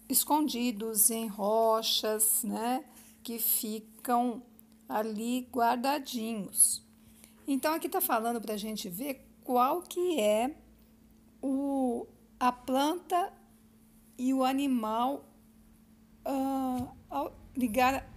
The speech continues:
a imagem da planta e dos animais aos fósseis correspondentes.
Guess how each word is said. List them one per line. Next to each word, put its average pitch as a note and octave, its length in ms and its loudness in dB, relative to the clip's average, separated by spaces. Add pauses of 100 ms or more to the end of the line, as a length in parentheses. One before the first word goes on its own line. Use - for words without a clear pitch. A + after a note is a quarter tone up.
(140)
a B3+ 140 2
imagem A#3 360 2
da B3 160 4
planta C4 540 0
e - 20 -2
dos A3+ 200 -4
animais G#3+ 580 0
aos D4 200 0
fósseis B3 500 2
correspondentes. B3+ 1200 -2